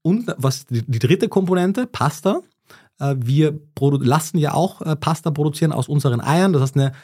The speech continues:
eine richtig gute, frische, hochwertige Eierpasta ist fast schon pur ein Gedicht und getoppt mit dieser Soße und getoppt mit dem Parmesan einfach der absolute Wahnsinn. Und jetzt kommt natürlich der Ernährungswissenschaftler in mir durch, der sich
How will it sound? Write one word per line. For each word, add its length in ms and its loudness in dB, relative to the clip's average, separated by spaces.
eine 220 0
richtig 360 0
gute, 400 2
frische, 640 -2
hochwertige 680 -2
Eierpasta 840 -2
ist 320 -2
fast 340 -4
schon 280 -6
pur 480 0
ein 280 0
Gedicht 500 0
und 240 -2
getoppt 460 -2
mit 180 -4
dieser 240 2
Soße 400 0
und 160 -2
getoppt 400 -4
mit 140 0
dem 120 0
Parmesan 540 0
einfach 200 -2
der 180 -4
absolute 480 -2
Wahnsinn. 380 2
Und 560 0
jetzt 100 -20
kommt 160 -2
natürlich 220 0
der 80 0
Ernährungswissenschaftler 800 0
in 80 -2
mir 80 0
durch, 200 0
der 140 -4
sich 240 -6